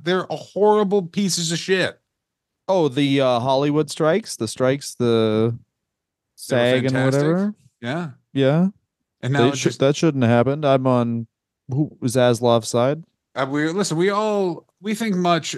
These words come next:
Speaker 1: and long and hard for Daddy Z is what I call him. You know what I mean? Big Daddy Z.
Speaker 2: <laughs>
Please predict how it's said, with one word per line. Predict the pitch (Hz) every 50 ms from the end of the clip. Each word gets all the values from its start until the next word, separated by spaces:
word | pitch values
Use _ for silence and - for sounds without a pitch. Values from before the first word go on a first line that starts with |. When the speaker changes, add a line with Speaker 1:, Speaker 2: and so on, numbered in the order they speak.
| - _ -
Speaker 1:
and | 147 143 139 143 143
long | 143 147 151 143
and | 139 120
hard | - 147 135 123 110
for | - 123 110
Daddy | 107 113 113 110 104 104 98
Z | 95 101 107 101 87 78
is | 87 85 92
what | 95 92
I | 90 87
call | - - 76 76 69
him. | 67 73
You | 90
know | 101 110
what | 113 127
I |
mean? | 147 147 120
Big | 107 110 101
Daddy | 104 254 190 190 220 240
Z. | - 202
Speaker 2:
<laughs> | 240 226 - _ - 247 226 208 - - 240 214 185 - 214 233 202 - - 185 180